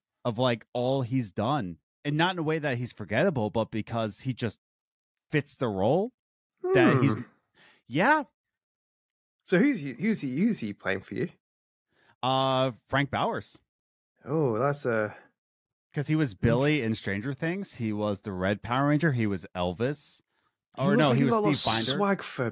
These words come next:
Speaker 2: Frank Bowers, though.
Speaker 1: But, like, think about Billy,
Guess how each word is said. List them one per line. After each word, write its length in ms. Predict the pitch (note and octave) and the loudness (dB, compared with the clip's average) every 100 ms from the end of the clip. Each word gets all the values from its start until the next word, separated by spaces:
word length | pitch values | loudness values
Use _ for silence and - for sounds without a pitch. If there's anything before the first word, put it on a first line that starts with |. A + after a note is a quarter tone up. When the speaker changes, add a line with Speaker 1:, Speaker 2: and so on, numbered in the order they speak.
| - | -6
Speaker 2:
Frank 280 | G#2+ G#2 - | -8 -8 -4
Bowers, 340 | G2+ G2+ F#2+ | -2 -2 -4
though. 160 | F2+ - - _ _ _ _ - - - - _ - | -6 -8 -10 _ _ _ _ -20 -20 -20 -20 _ -6
Speaker 1:
But, 160 | E3 D#3+ | -2 2
like, 280 | D#3+ D3+ - | 2 2 0
think 220 | D#3 E3 | -4 -2
about 560 | E3+ F3 D#3 C3+ - - - A2 - | 0 2 2 0 -4 -18 -20 -16 -4
Billy, 600 | C3 B2+ A#2 G#2 F2+ | -2 2 2 2 0